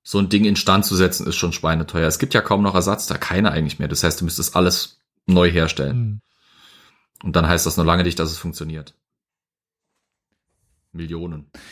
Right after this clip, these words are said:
Speaker 2: Ich frag mich immer, wie die in den Filmen so Totenblicke darstellen. Sind das so, äh, müssen das Schauspieler üben, diesen starren Blick?
Speaker 1: Ja.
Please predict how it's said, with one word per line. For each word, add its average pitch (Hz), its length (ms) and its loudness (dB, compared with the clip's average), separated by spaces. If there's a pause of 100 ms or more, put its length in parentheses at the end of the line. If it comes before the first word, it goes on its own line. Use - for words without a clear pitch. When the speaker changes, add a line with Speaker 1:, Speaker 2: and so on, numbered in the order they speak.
(140)
Speaker 2:
Ich - 140 -4
frag 139 300 -2
mich 175 160 -6
immer, 151 280 -2
wie 135 100 0
die 147 120 0
in 139 100 -4
den 127 160 -4
Filmen 143 480 -2
so 127 180 -8
Totenblicke 131 880 -4
darstellen. 117 800 -4
Sind 147 380 -2
das 131 120 6
so, 175 80 2
äh, 147 280 2
müssen 143 220 4
das 131 80 6
Schauspieler 147 340 4
üben, 170 320 4
diesen 123 200 0
starren 135 320 2
Blick? 147 300 -2 (1700)
Speaker 1:
Ja. 78 160 -12